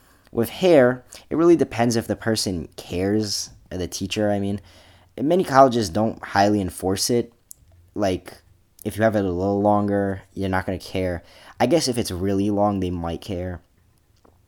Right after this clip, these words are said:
And the same goes with what you can and can't wear.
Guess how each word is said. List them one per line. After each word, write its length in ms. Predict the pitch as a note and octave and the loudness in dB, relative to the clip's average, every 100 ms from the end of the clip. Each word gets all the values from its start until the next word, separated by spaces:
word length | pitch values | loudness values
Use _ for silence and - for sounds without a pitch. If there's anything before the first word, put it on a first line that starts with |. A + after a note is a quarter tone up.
| - - | -14 -4
And 220 | G#2 G2+ | -2 -2
the 40 | |
same 220 | F#2 A#2 | -2 0
goes 200 | A2 G#2+ | 2 0
with 100 | G2+ | -2
what 120 | G#2 F#2+ | -2 -2
you 140 | F2+ | -4
can 360 | - - F#2 F2+ | -10 -8 -6 -6
and 140 | F2+ | -8
can't 280 | - D#2 - | -8 -10 -4
wear. 380 | F#2+ G#2 D2+ | 0 0 0